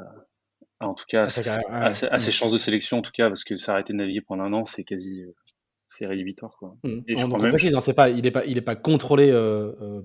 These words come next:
Speaker 2: positif,
Speaker 1: Non,
Speaker 2: hein,
Speaker 1: non,
Speaker 2: pas,
Speaker 1: non,
Speaker 2: hein.
Speaker 1: non,
Speaker 2: Il est,
Speaker 1: non, non, non,
Speaker 2: il est,
Speaker 1: voilà,
Speaker 2: il,
Speaker 1: c'est,
Speaker 2: il ne rep-, il ne
Speaker 1: il
Speaker 2: répond
Speaker 1: a
Speaker 2: pas aux convocations,
Speaker 1: c'est ça,
Speaker 2: euh,
Speaker 1: c'est
Speaker 2: enfin,
Speaker 1: ça,
Speaker 2: il,
Speaker 1: il est
Speaker 2: il,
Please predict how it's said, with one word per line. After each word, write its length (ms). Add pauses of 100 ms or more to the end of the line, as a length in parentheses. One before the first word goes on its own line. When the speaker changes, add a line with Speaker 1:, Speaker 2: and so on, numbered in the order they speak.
Speaker 2:
positif, 380
Speaker 1:
Non, 60
Speaker 2:
hein, 40
Speaker 1:
non, 80
Speaker 2:
pas, 60
Speaker 1:
non, 100
Speaker 2:
hein. 40
Speaker 1:
non, 160
Speaker 2:
Il 60
est, 40
Speaker 1:
non, 140
non, 120
non, 200
Speaker 2:
il 80
est, 20
Speaker 1:
voilà, 160
Speaker 2:
il, 20
Speaker 1:
c'est, 160
Speaker 2:
il 120
ne 80
rep-, 200
il 100
ne 60
Speaker 1:
il 60
Speaker 2:
répond 160
Speaker 1:
a 60
Speaker 2:
pas 160
aux 80
convocations, 520
Speaker 1:
c'est 60
ça, 240
Speaker 2:
euh, 40
Speaker 1:
c'est 100
Speaker 2:
enfin, 120
Speaker 1:
ça, 120
Speaker 2:
il, 80
Speaker 1:
il 0
est 260
Speaker 2:
il, 60